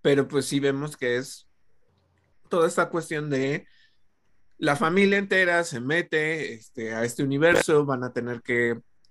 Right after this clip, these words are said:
eh, descubrir varias cosas y cuál es el pasado de este Kang, ¿no? O sea, como entender específicamente. No sé si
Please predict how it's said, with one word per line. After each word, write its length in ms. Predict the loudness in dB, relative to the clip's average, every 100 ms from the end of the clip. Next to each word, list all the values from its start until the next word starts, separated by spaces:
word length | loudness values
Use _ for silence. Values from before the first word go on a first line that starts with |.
| -6
eh, 220 | -4 -2
descubrir 560 | -2 -6 -4 0 2 2
varias 320 | 2 2 0
cosas 460 | 0 0 0 -2 -4
y 240 | -6 -8 _
cuál 240 | 0 2 2
es 120 | -2
el 100 | -4
pasado 480 | -4 -2 -2 -2 -4
de 180 | -6
este 240 | -8 -8 -6
Kang, 240 | -6 -6 -8
¿no? 140 | -6
O 60 | -2
sea, 160 | 0
como 420 | 0 -2 -2 -2 -4
entender 540 | -4 -4 0 0 0
específicamente. 760 | -2 -6 -8 -8 -6 -6 -4 -2
No 200 | 0 0
sé 180 | 0
si 320 | -2 -2 -2